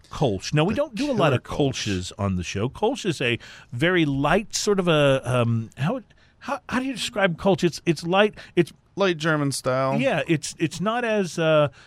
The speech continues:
Speaker 1: not generally as heavy or hoppy, but it is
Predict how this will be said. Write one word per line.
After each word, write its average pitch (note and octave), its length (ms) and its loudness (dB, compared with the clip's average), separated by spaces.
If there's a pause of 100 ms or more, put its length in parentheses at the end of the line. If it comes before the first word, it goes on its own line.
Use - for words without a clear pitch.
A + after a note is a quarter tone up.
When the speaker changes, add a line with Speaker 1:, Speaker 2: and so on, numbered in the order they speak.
(120)
Speaker 1:
not F#3+ 220 2
generally G3 560 0
as D3+ 240 0
heavy G3 480 -2
or D#3 320 0
hoppy, D#3+ 540 -2
but B2+ 220 -2
it C3+ 140 -4
is G3 800 -4